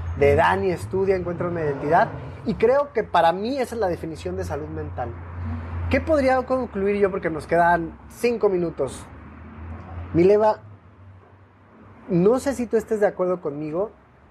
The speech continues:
pero como un medidor de salud mental, de que está creciendo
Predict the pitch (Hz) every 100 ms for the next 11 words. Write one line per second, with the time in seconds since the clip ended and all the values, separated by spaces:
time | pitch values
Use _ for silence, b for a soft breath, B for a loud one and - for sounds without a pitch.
0 | _ 175 170 170 170 165 160 - _ _
1 | _ - - 226 254 302 226 160 170 170
2 | 175 139 139 143 139 - 123 160 131 127
3 | 127 - 160 165 208 185 - 160 160 160
4 | 160